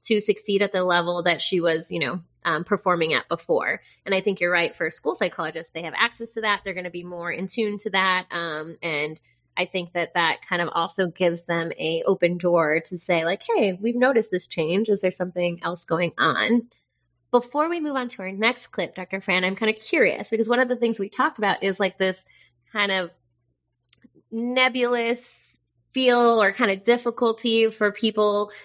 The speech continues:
to kind of understand the difference between school psychology and school counselors.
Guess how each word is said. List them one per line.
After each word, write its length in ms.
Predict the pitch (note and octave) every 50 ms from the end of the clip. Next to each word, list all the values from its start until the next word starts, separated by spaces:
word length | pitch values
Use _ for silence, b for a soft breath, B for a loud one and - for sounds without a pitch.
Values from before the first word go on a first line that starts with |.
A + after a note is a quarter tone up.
| B B B
to 120 | - G#3+ G#3
kind 160 | - A3 G#3
of 80 | G3
understand 400 | G3+ G3 G3 F#3 - - F#3+ F#3
the 60 | F#3 F#3
difference 360 | G#3+ C4+ C4 - A#3+ A#3+ B3
between 320 | - A3 - A#3 A3 G#3+ G#3+
school 220 | - - G#3+ G#3+
psychology 720 | G#3+ A3 G#3 - A3+ G#3 G3+ G3 G3 - G3+ G3+ G3+ G3
and 240 | - - F#3 F#3 F3+
school 220 | - - - G#3 G#3
counselors. 560 | - G3+ F3+ F3 - - F#3 F3 F3+ F3